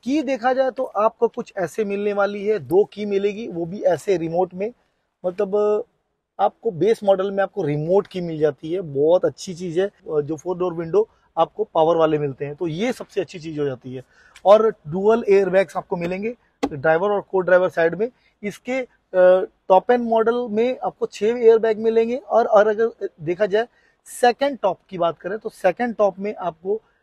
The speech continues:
चार airbags आपको मिलते हैं। storage की बात करें तो storage में आपको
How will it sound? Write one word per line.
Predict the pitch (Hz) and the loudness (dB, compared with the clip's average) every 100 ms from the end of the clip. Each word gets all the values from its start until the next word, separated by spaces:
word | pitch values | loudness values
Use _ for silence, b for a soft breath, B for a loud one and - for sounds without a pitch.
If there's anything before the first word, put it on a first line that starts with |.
| _ _ _ - | _ _ _ 0
चार | 220 240 240 | 4 6 6
airbags | 208 185 165 170 175 | 2 0 0 0 -2
आपको | 151 170 | -8 -6
मिलते | 151 143 - | -6 -6 -8
हैं। | 165 226 | -10 -12
storage | _ - 202 240 - | _ 0 2 2 -2
की | 254 | -2
बात | 226 226 | 0 2
करें | 247 240 | 4 4
तो | 240 | 2
storage | - 208 208 240 214 | -6 -2 0 0 -2
में | 226 | -2
आपको | 220 - 233 | -2 -2 -6